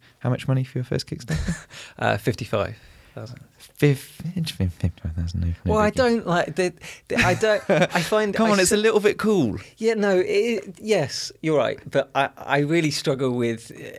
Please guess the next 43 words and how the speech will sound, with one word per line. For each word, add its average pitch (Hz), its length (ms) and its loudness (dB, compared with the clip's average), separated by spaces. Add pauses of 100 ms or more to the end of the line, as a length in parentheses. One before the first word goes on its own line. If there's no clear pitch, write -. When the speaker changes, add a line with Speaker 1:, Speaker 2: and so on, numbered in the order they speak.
(120)
Speaker 2:
I, 120 260 2
I 117 140 0
d-, 110 160 -2
<sighs> - 1300 -16
I'm 135 80 6
very 143 160 4
modest, 117 420 2
I 110 100 0
guess. 104 320 -2
I 110 180 2
don't, 123 300 2
Speaker 1:
Okay. - 60 -8
Speaker 2:
I, 117 280 2
Speaker 1:
You 113 100 4
weren't 120 160 4
Speaker 2:
it's 113 40 0
Speaker 1:
lying 107 260 4
on 98 100 4
a 92 60 4
bed 90 180 2
of 87 80 -4
money, 85 280 2
basically, 80 480 0
is - 40 2
what 294 60 4
Speaker 2:
No, 185 140 4
Speaker 1:
you're 131 100 2
Speaker 2:
I 175 140 2
Speaker 1:
saying, - 40 -2
Speaker 2:
don't, 208 180 2
Speaker 1:
yeah. 170 100 2
Speaker 2:
um, 160 220 -2
y-, 139 440 -2
well, 113 280 4
I'll, 123 140 0 (100)
I'll 120 100 2
send 131 260 0
you 123 60 2
a - 20 0
photo 120 300 0
of 104 100 -6
the, 120 180 -2
the 113 140 0